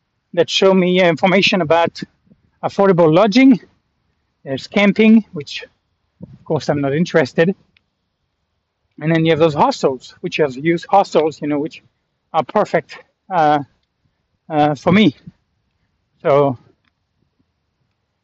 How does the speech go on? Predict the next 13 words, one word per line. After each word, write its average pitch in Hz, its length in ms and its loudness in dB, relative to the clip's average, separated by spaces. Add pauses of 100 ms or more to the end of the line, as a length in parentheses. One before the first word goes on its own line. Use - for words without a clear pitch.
(760)
even 175 200 0
though 175 80 2
that 165 140 4
music 185 280 0
stuff 208 240 0
can 175 160 -2
be 170 80 -2
a 165 60 4
little 165 80 0
bit 170 160 -2
challenging 208 480 2
at 196 80 0
times, 214 440 0